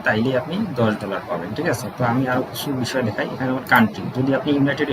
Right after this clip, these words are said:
স্টেটের প্রোডাক্ট নিয়ে কাজ করতে চান তাহলে ইউনাইটেড স্টেট সিলেক্ট করবেন। ধরেন আপনি Walmart নিয়ে কাজ করবেন, এখানে নেম দিবেন Walmart। Walmart দিকে সার্চ দিলে এখানে ফিল্টার হয়ে আসবে। দেখেন শুধুমাত্র ইউনাইটেড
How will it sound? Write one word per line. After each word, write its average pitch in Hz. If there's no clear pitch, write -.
স্টেটের 143
প্রোডাক্ট 135
নিয়ে 139
কাজ 120
করতে -
চান 123
তাহলে 117
ইউনাইটেড 135
স্টেট -
সিলেক্ট 135
করবেন। 139
ধরেন 120
আপনি 131
Walmart 127
নিয়ে 135
কাজ -
করবেন, -
এখানে 131
নেম 131
দিবেন 139
Walmart। 98
Walmart 127
দিকে 139
সার্চ 120
দিলে 160
এখানে -
ফিল্টার 151
হয়ে 110
আসবে। 90
দেখেন 101
শুধুমাত্র 143
ইউনাইটেড 135